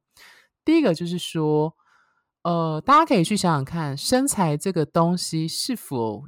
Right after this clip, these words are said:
有影响到你挑选对象的一个选项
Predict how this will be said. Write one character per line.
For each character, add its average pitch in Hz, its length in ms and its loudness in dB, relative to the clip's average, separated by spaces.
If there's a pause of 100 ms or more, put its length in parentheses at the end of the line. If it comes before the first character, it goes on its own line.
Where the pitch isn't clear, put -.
有 127 260 -4
影 151 260 -2
响 131 360 -2
到 151 180 0
你 117 240 -8
挑 175 320 2
选 113 420 -6
对 151 240 -2
象 135 400 -6
的 107 160 -10
一 - 200 -14
个 110 380 -10 (100)
选 120 340 -4
项 131 400 -2